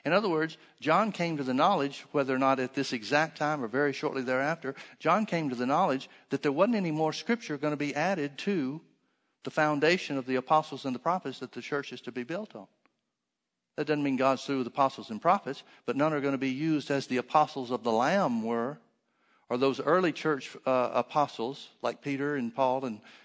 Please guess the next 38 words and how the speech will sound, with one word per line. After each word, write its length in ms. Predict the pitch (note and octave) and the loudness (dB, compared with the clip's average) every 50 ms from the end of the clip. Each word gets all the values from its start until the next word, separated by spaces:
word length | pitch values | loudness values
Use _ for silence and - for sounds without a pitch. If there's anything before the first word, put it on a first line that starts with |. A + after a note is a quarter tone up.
| _ _ - | _ _ -6
and, 300 | A#2 A#2+ A#2 A2+ A2 A2 | -4 -4 -2 -2 -2 -2
uh, 260 | G#2+ G#2+ G#2+ G#2+ - | 0 0 -2 -4 -6
and 160 | - A#2 A2 A2+ | -8 -8 -6 -2
John 260 | B2 B2 B2+ C3+ - | 0 0 2 0 0
and 100 | D3+ - | -4 -4
so 160 | - F3 G3 | -4 -4 -4
forth, 440 | - - - G2+ - A#2+ - _ _ _ _ _ _ _ _ _ _ _ _ _ | -4 -6 -8 -8 -8 -8 -12 _ _ _ _ _ _ _ _ _ _ _ _ _
to 120 | - C3 | -4 -4
establish 480 | B2 - - D#3 C#3+ C#3+ C3+ B2+ B2 - | -4 -2 0 0 2 2 0 -2 -6 -6
the 120 | - B2+ | -6 -2
rest 300 | B2+ C3+ C3+ C3+ - - | 0 0 0 -2 -4 -8
of 100 | C3 A2 | -8 -4
the 100 | A#2+ A#2+ | -4 -4
holy 240 | A#2 D3 C#3+ C3+ C3 | -2 -2 -2 -2 -2
written 320 | B2 B2 B2+ - B2 A#2+ A#2+ | -2 -2 -2 -2 -4 -6 -4
word 180 | B2 B2 A#2+ | -6 -6 -6
of 120 | A#2+ A#2 B2 | -8 -10 -10
God. 320 | - - F#3+ F3+ - - _ _ _ _ _ _ _ _ _ _ _ _ _ _ _ _ _ _ _ _ _ _ _ _ _ _ _ _ _ - - - - - | -10 -8 -8 -10 -12 -16 _ _ _ _ _ _ _ _ _ _ _ _ _ _ _ _ _ _ _ _ _ _ _ _ _ _ _ _ _ -20 -20 -20 -14 -6
So 320 | - - F#3 F3 E3 - - | -2 0 0 0 0 -4 -8
how 300 | - - - A#3 A#3+ A#3 | -4 0 2 2 2 2
is 320 | A3+ F3+ A3 B3+ A#3 - | 0 0 -2 -2 0 0
it 260 | C3 C3+ C#3+ - - - _ _ - _ _ - | -2 -2 -2 -4 -8 -16 _ _ -20 _ _ -2
that 200 | B2+ D3+ C3 C#3 | 0 0 0 0
we 180 | D#3 F#3+ F#3 | -4 -4 -2
don't 320 | D#3+ F3+ F3+ F3 - D3+ D3 | 0 0 0 0 -2 -2 0
yet 220 | E3 E3 D#3 - | 0 0 0 0
know 200 | D#3 E3+ F3 F3 | -2 0 0 0
what 280 | E3 D#3 E3+ E3 - D3 | 0 2 2 2 2 0
we 120 | D#3 E3 | -4 -6
shall 360 | D#3 - - E3+ D#3+ D#3+ D#3+ | -6 -4 -2 0 0 0 0
be? 480 | D#3 E3 A#3 C#4 C4+ - - - - - _ _ _ _ _ _ _ _ _ _ _ _ _ _ _ _ _ _ _ _ _ _ _ _ _ _ _ _ _ _ _ _ _ _ _ _ _ _ _ _ _ _ _ _ _ _ _ _ _ _ _ _ _ _ _ _ _ _ _ _ _ _ _ _ _ _ _ - _ | -2 -4 -6 -6 -6 -8 -10 -14 -20 -20 _ _ _ _ _ _ _ _ _ _ _ _ _ _ _ _ _ _ _ _ _ _ _ _ _ _ _ _ _ _ _ _ _ _ _ _ _ _ _ _ _ _ _ _ _ _ _ _ _ _ _ _ _ _ _ _ _ _ _ _ _ _ _ _ _ _ _ -20 _
Well, 100 | - A2+ | -10 -8
let 80 | A#2+ B2+ | -4 -4
me 80 | C3 | -2
give 160 | B2 C3 A#2 B2+ | -2 -2 -2 -2
you 80 | A#2+ | -2
my 160 | A#2 A#2 A2 | -2 -2 -2
opinion. 460 | A2 - - C3 A#2+ G2+ F2 E2 D#2+ | -4 -4 -6 -8 -8 -8 -8 -12 -16